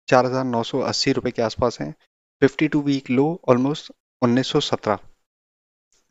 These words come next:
इस स्टॉक में काफ़ी बुलिश मोमेंटम नज़र आ रही है मुझे। इस स्टॉक में आप देख सकते हैं एक बुलिश मोमेंटम तैयार होने के लिए बन रहा है। काफ़ी बार स्टॉक यहाँ पे ट्रेड कर रहा है, almost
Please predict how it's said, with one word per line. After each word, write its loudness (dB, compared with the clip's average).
इस 4
स्टॉक 2
में 0
काफ़ी 0
बुलिश 2
मोमेंटम 2
नज़र 2
आ 2
रही -2
है -2
मुझे। -2
इस 0
स्टॉक 2
में 0
आप -2
देख 2
सकते -6
हैं -2
एक -14
बुलिश 2
मोमेंटम 0
तैयार 0
होने -2
के -6
लिए -2
बन 4
रहा 0
है। -6
काफ़ी 0
बार 0
स्टॉक -2
यहाँ -4
पे -4
ट्रेड -2
कर 0
रहा -2
है, -8
almost -2